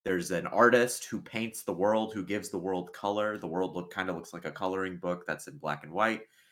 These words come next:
And the artist is kind of a job that is given to paint the world and make it colorful and beautiful and creative. And one day,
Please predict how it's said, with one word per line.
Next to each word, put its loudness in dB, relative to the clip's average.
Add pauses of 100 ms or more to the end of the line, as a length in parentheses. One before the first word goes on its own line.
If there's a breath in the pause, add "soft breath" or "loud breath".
(200 soft breath)
And -8 (220)
the 0
artist 6
is -4 (300)
kind -2
of -4
a -6
job 6
that 2
is -2
given -2 (140)
to -2
paint -6
the -4
world -2
and -8
make -8
it -8
colorful 0
and -8
beautiful -6
and -10
creative. -8 (480 soft breath)
And -8
one 6
day, 8